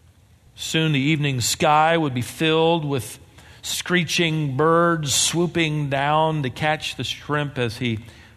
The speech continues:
threw it into the air. And people talked about how Old Ed, he'd be seen out there, and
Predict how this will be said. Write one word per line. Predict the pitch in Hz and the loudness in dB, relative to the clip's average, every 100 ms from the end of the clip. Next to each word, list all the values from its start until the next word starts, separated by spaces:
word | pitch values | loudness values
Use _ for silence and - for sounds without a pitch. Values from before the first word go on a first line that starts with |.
| - | -18
threw | - 151 151 | -6 0 0
it | 139 139 - | 0 -4 -8
into | 135 135 127 139 123 120 | -6 -6 -6 -2 0 0
the | 113 117 | -2 0
air. | 127 139 143 | 0 0 0
And | 127 107 | -2 -4
people | 156 147 | -6 -6
talked | 120 151 175 - | -4 0 0 -2
about | 120 107 | -4 -2
how | 98 113 | 0 0
Old | 107 131 123 | -2 -4 -4
Ed, | 120 127 110 | -2 -2 -4
he'd | 113 117 | -6 -6
be | 110 | -6
seen | - 139 131 | -6 -6 -4
out | 98 98 | -6 -6
there, | 104 107 | -8 -6
and | 117 90 | -6 -8